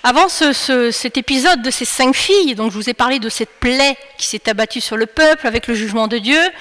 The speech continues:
nous avons le chapitre vingt-six, juste avant, qui nous parle d'un dénombrement. Ça paraît logique, avant d'entrer en terre promise, le Seigneur compte.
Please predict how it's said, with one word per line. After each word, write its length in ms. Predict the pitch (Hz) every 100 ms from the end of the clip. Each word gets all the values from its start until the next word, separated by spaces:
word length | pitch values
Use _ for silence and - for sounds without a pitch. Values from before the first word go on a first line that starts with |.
| - -
nous 120 | 220
avons 200 | 233 302
le 120 | 302 247
chapitre 500 | - 302 320 - 226
vingt-six, 640 | 262 285 - 339 - -
juste 260 | 226 - 269
avant, 260 | 247 320 415 - - - - - - - -
qui 100 | 262
nous 120 | 285
parle 260 | 349 359
d'un 160 | 277 269
dénombrement. 960 | 214 302 294 311 320 269 269 254 233 - - - _ _ _ _ _ -
Ça 300 | - - 220
paraît 240 | 220 208
logique, 480 | 208 233 285 403 - -
avant 280 | 220 277 311
d'entrer 300 | 262 - 262
en 100 | 226
terre 220 | 330 -
promise, 480 | - 254 254 330 247
le 80 |
Seigneur 480 | 240 247 262 269 -
compte. 460 | 311 233 - -